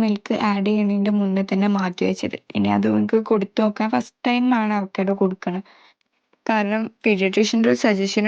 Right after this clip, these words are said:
ഉണ്ടായിരുന്നു, ടെൻത്ത് മന്ത് ഒക്കെ സ്റ്റാർട്ട് ചെയ്തിട്ട് അവക്കാഡോ കൊടുത്താൽ മതിയെന്ന്. അപ്പൊ പിന്നെ അങ്ങനെ തന്നെ ആയിക്കോട്ടെ എന്ന് കരുതി.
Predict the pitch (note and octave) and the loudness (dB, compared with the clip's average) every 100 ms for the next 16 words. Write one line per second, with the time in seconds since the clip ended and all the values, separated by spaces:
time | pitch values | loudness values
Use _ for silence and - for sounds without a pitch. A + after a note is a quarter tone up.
0 | A3 G3 F#3 F3+ B3 - C4 C4 B3+ C4 | 2 0 0 -2 -4 -4 0 0 0 0
1 | G#3 F#3+ F#3+ - - G3 F#3+ G3+ F#3+ - | 2 0 -4 -4 0 0 0 -4 -2 -4
2 | - - G#3+ - F#3+ G3 F#3 - F3+ F3+ | -2 0 0 0 0 2 0 -2 -4 -2
3 | F3 F#3+ G3+ - - _ _ _ _ G#3 | -2 -4 -6 -12 -20 _ _ _ _ -4
4 | G#3 G#3+ A3+ A#3+ A#3 A3+ G#3+ A3+ A3+ G#3+ | -2 0 0 0 0 0 0 0 0 0
5 | G#3 G3+ G3+ G3+ G3 F#3 | -2 0 0 -2 -2 -4